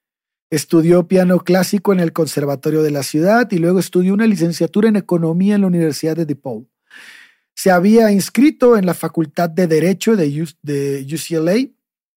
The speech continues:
Dos semanas más tarde dejó la carrera para acep-, aceptar un puesto de aprendiz de dirección en una sucursal del banco, de un banco. Un trabajo que le duró solo tres meses antes de volver a U C L A, eh,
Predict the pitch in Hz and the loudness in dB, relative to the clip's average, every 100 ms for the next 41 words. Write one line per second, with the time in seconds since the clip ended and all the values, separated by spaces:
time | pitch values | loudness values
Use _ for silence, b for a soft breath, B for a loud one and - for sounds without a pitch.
0 | _ _ - 147 170 196 233 214 202 196 | _ _ -18 -2 0 2 2 0 0 0
1 | 190 185 - 208 208 208 180 143 - 180 | -2 -4 -4 -2 0 0 -2 -2 -2 -2
2 | 175 - 151 175 185 180 147 123 131 - | -2 -4 -2 -2 -2 -4 -8 -8 -12 -12
3 | 127 - - 147 160 151 160 143 160 139 | -12 -12 -8 -4 -4 -2 -6 -6 -6 -6
4 | - 143 131 160 170 - 147 135 135 - | -6 -8 -6 -4 -4 -6 -10 -10 -12 -8
5 | 170 180 180 B B B B 151 180 190 | -4 -4 -6 B B B B -4 -2 0
6 | 175 - 156 - 160 160 156 147 165 180 | -2 -4 -6 -4 -6 -2 -2 -2 -2 -4
7 | 208 240 160 175 196 220 - - _ _ | -6 -6 -4 -2 -2 -4 -6 -20 _ _
8 | B B B B - 170 196 175 175 190 | B B B B -6 -2 2 2 2 0
9 | 185 165 156 160 170 180 175 170 - 202 | 0 0 2 2 0 0 -2 -2 0 2
10 | 214 175 208 208 180 165 - _ _ _ | 2 2 0 0 -2 -8 -10 _ _ _
11 | 160 165 185 156 160 147 143 170 190 160 | -10 -4 -2 0 0 0 -2 -2 0 -2
12 | 165 - 180 175 190 240 | -4 -4 -2 0 0 -2